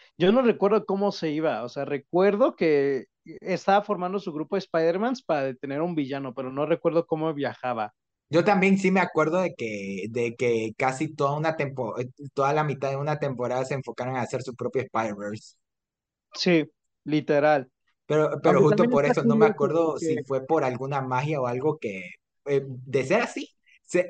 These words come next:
Speaker 2: de una, ahí sí, no sé, se las complicarían.
Speaker 1: Fíjate que nada más para mencionar rápido algo, o sea, que justo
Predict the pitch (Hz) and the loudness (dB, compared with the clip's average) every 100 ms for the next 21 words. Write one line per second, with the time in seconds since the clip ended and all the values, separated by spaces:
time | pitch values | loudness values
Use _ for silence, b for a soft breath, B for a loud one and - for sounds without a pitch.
0 | 151 151 143 165 185 160 123 107 - _ | 2 2 4 4 2 2 0 -4 -12 _
1 | - 131 139 151 147 143 143 139 135 131 | -6 -2 -2 -4 -6 -4 -4 -4 -6 -4
2 | 151 151 131 123 127 120 123 120 - 104 | -4 -2 -2 -4 -6 -8 -6 -8 -8 -8
3 | 113 117 104 117 _ _ _ _ _ _ | -8 -8 -10 -12 _ _ _ _ _ _
4 | - 269 220 320 220 208 254 - 190 160 | 2 2 2 0 2 2 0 0 0 0
5 | 147 156 151 175 190 233 185 127 131 151 | -6 -6 -4 -4 -2 -2 0 0 -4 -4
6 | 233 247 151 - - 156 - 175 156 | -4 -4 -10 -14 -16 -14 -2 2 2